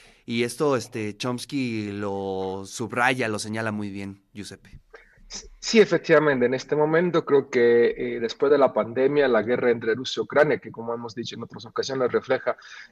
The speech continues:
Speaker 2: una lucha por la hegemonía entre Estados Unidos y China, indirectamente, eh, es lo que más, eh, amenaza a la humanidad, no solamente por el uso de armas nucleares, que eso es la amenaza más grande,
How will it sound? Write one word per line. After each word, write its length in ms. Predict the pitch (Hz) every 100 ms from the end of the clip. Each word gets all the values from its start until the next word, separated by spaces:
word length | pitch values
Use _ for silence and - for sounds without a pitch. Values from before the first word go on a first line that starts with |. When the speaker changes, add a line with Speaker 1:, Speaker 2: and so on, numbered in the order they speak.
| -
Speaker 2:
una 440 | 113 113 104 107
lucha 280 | 135 190 135
por 180 | - 107
la 80 | 110
hegemonía 480 | 117 110 117 147
entre 220 | 123 110 110
Estados 340 | - 110 107
Unidos 340 | 123 131 127
y 120 | 123 123
China, 360 | 175 127 143 - - _ -
indirectamente, 960 | 101 104 101 - 127 139 131 127 139 -
eh, 440 | 139 123 117 113
es 360 | - 147 147 -
lo 200 | 143 135
que 100 | 127
más, 440 | 127 131 131 - 127
eh, 600 | 120 113 113 113 113 107
amenaza 580 | 95 117 131 170 151 110
a 40 |
la 80 | 107
humanidad, 520 | 107 104 104 135 156 - _ _
no 140 | - 185
solamente 520 | 156 123 123 127 123
por 220 | - 110
el 120 | 110
uso 340 | 131 131 123 113
de 380 | 110 113 117 -
armas 400 | 123 123 117 113
nucleares, 560 | 117 110 156 143 120
que 140 | - 113
eso 200 | - 117
es 140 | -
la 120 | 107
amenaza 360 | 104 104 113 107
más 200 | 101 110
grande, 360 | 143 143 147